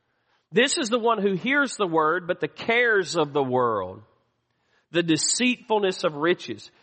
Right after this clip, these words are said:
choke the word, and it proves unfruitful.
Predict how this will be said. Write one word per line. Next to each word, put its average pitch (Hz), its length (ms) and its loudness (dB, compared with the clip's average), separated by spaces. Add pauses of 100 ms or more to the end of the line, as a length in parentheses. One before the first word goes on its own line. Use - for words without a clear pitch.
(240)
choke 254 640 2
the 160 220 2
word, 143 640 2
and 147 180 -2
it 139 180 -2
proves 180 680 4 (100)
unfruitful. 156 2000 -2